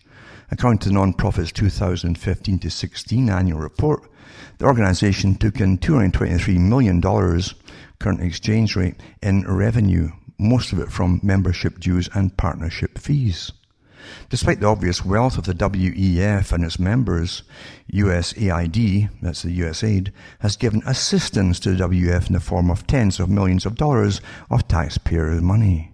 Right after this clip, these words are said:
Since two thousand thirteen, U S aid had given the World Economic Forum twenty-six million ninety-one thousand and three hundred seventy dollars under its Foreign Assistance to Programs Overseas initiative, which comprises nearly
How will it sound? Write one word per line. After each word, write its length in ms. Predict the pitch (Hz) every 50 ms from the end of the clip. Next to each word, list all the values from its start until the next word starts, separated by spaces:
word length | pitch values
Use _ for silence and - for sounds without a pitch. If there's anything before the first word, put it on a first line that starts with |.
| - _ _ _ _ _ _ _ _ - - - - - -
Since 220 | - - 117 107 -
two 180 | - - 127
thousand 480 | 110 - - 90 90 92 - - 87 82
thirteen, 540 | - - 104 101 104 - - 107 104 95 98
U 140 | 98 92
S 200 | 85 87 87 -
aid 140 | - 110 101
had 160 | - 101 98
given 200 | - 131 123 107
the 80 | 90 90
World 180 | 87 90 87 85
Economic 280 | 87 85 85 78 80
Forum 300 | - - 104 98 92 87 - - - - - - - - -
twenty-six 460 | - - 170 170 135 - 135 110 - 113
million 500 | 110 113 123 127 98 87 82 85 85 98
ninety-one 400 | 123 131 - 101 95 95 92 92
thousand 540 | - - 92 92 92 92 - 92 87 82
and 80 | 85 82
three 120 | - -
hundred 200 | 101 92 87 85
seventy 240 | - - - - 87
dollars 340 | 85 87 87 85 80 85 -
under 200 | - 104 95 85
its 120 | 85 - -
Foreign 320 | - - 107 95 90 87
Assistance 460 | 85 85 - - 87 85 - 92 87
to 100 | - -
Programs 480 | 78 - - 110 95 95 90 85 87 - -
Overseas 440 | 107 92 82 87 82 - 98 87 82
initiative, 480 | 80 80 85 82 - - - 76 -
which 140 | - 87 -
comprises 640 | - 120 110 95 - - - 110 107 95 87 85 -
nearly 400 | 98 98 92 90 85 85 85 82